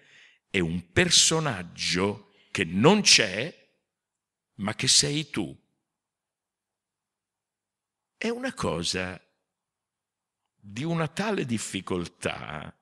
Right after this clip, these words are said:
e che coinvolge non solo la mente, il talento, eh, sto parlando di una cosa seria,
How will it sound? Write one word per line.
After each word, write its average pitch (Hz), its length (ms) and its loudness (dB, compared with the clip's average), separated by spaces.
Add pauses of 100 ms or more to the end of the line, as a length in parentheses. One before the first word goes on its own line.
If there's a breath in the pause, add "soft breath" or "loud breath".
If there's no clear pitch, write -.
(200)
e 104 120 -12
che 147 180 -10
coinvolge 82 1400 -2 (380)
non 214 260 -4
solo 90 380 0
la 85 120 -2
mente, 90 560 -4
il 82 140 -8
talento, 87 1200 -6 (540)
eh, 69 640 -10 (120)
sto - 240 -8
parlando 80 720 -4
di 67 320 -18 (1300)
una - 240 -18
cosa 82 260 -6
seria, 85 640 0